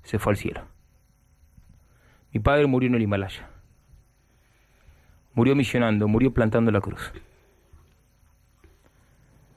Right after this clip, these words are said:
Y después de eso, al otro día fuimos a Calcuta,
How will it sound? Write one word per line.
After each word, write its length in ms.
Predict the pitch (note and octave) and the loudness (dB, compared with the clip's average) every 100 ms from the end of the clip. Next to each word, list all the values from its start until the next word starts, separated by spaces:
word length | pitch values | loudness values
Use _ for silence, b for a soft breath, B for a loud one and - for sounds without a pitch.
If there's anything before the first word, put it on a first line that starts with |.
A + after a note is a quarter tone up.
| b _ _ _ _ _ _ _ _ _ _ - | b _ _ _ _ _ _ _ _ _ _ 0
Y 100 | A#2 | 2
después 280 | G#2+ D#3 | 4 4
de 80 | C#3+ | 4
eso, 640 | C#3+ - C#3 B2+ B2 - - _ | 4 2 2 2 2 -2 -12 _
al 160 | A#2 A#2 | -2 0
otro 200 | B2+ B2+ | 2 2
día 120 | C3+ | 2
fuimos 300 | - D3 C3 | 0 -2 -2
a 40 | B2 | 0
Calcuta, 600 | G#2+ G#2+ C#3+ A2 G#2+ | 0 2 0 2 -2